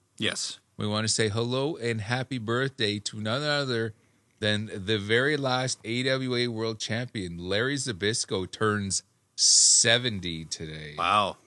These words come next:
Speaker 2: Yeah, yeah, I just kind of caught that
Speaker 1: Hmm.
Speaker 2: just as I'm just kind of perusing the interwebs, and it's like, "Oh, holy jeez."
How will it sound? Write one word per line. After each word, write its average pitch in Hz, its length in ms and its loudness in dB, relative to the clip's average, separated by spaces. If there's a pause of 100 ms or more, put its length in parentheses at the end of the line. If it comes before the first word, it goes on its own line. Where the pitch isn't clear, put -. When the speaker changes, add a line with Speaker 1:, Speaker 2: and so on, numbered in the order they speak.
(400)
Speaker 2:
Yeah, 98 560 0
yeah, 101 320 2
I 92 120 2
just 95 260 0
kind 104 280 -2
of 87 320 -6
caught 101 360 -4
that 92 360 -8 (220)
Speaker 1:
Hmm. 127 100 0
Speaker 2:
just 95 300 -4 (460)
as 92 220 -6
I'm 87 140 -6
just 87 200 -4
kind 98 200 -2
of 87 80 -8 (100)
perusing 95 460 -2
the 87 160 -6
interwebs, 87 640 -8
and 87 100 -10
it's 87 160 -10
like, 190 160 -10
"Oh, 277 480 -2 (500)
holy 185 280 0
jeez." 180 600 -2